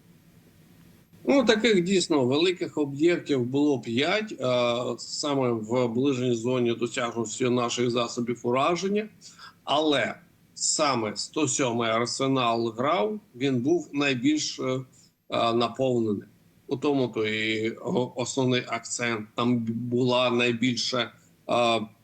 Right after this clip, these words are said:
наповненість, е, комплектом, е, усіх, е, боєприпасів, які росіяни використовують. А потім вже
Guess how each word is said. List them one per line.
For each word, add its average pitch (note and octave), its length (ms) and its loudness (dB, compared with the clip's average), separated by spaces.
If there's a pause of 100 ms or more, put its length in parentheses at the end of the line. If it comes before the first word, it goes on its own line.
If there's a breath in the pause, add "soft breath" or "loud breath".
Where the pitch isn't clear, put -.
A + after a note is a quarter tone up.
(140)
наповненість, B2+ 1080 0
е, A#2+ 280 2 (100)
комплектом, B2+ 960 0
е, A#2+ 180 0 (320 soft breath)
усіх, C#3+ 580 0
е, C3 280 0 (220)
боєприпасів, B2+ 1120 0
які A2+ 260 -2
росіяни A#2+ 540 0
використовують. A#2 1000 -4
А A#2 300 2
потім F#3 480 2
вже E3+ 500 0